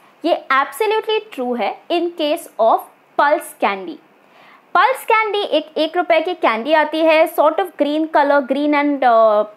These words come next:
brown color का पैकेज होता है, खट्टे मीठे आम का फ्लेवर होता है और वो कैंडी जब लॉन्च हुई थी आठ महीने में ही सौ करोड़ का बिजनेस कराया है उस कैंडी ने,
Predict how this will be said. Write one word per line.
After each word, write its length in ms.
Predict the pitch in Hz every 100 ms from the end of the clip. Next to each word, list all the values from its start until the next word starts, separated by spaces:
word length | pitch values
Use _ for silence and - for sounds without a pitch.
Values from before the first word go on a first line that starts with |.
| _ 262
brown 420 | 277 320 339 349
color 240 | 302 285
का 100 | 294
पैकेज 480 | 294 - 214 302 302
होता 220 | 302 294
है, 280 | 285 339 - - - - _ -
खट्टे 440 | - 370 - 466
मीठे 320 | 427 359 392 415 -
आम 300 | 285 302 349
का 160 | 339 349
फ्लेवर 400 | 349 233 220 285
होता 240 | 277 285
है 260 | 285 320 - _ _ _ _ _ - -
और 140 | 277
वो 300 | 262 220 294
कैंडी 640 | 440 339 330 427 320 254 285 -
जब 180 | 269 233
लॉन्च 460 | 214 226 214 208
हुई 180 | 302 233
थी 340 | 214 202 226 330 - - - 320
आठ 320 | 370 466 440
महीने 380 | 330 311 311 339
में 120 | 311
ही 200 | 302 339
सौ 380 | - - 349 403
करोड़ 340 | 403 320 302
का 140 | 302 359
बिजनेस 520 | 381 233 226 240 240
कराया 400 | 226 185 175 175
है 280 | 196 262 - _
उस 180 | 294 302
कैंडी 380 | - 233 185 180
ने, 160 | 185